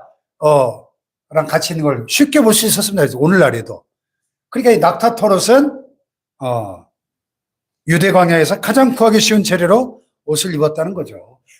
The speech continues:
도시의 부자들처럼 값비싸고 부드러운 비단 옷을 입고 사-,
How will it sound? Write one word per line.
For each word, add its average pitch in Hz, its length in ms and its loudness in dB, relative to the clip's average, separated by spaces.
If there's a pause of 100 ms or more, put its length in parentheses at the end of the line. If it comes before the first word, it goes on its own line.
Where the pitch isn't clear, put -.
도시의 185 380 0
부자들처럼 175 760 2 (280)
값비싸고 - 800 0
부드러운 214 720 0 (420)
비단 220 300 2
옷을 214 240 0
입고 185 140 -6
사-, - 180 -8